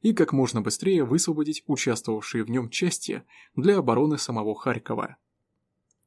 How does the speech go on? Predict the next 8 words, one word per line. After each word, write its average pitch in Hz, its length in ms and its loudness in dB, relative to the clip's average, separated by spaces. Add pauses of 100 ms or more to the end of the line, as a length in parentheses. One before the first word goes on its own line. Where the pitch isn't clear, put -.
Одновременно 175 640 2
первые 165 340 4
приказы 143 460 0
получила 123 480 -2
вошедшая 139 500 -2
в 110 60 -4
группу 127 320 0
Ланца, 131 520 -4